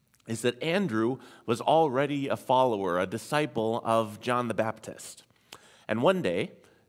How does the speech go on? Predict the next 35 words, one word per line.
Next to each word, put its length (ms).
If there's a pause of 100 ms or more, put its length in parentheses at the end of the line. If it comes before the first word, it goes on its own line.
(100)
John 420
pointed 340
out 220
to 80
his 140
followers 680 (720)
that 180
Jesus 540
was 100
going 300
by, 200
and 120
that 160
Jesus 580
was, 460 (300)
is 540
the 100
Lamb 340
of 140
God, 420 (240)
the 100
one 240
who 120
takes 460
away 360
the 120
sins 460
of 120
the 100
world. 480 (520)
And 120
so 100
Andrew 480
goes 380
and 260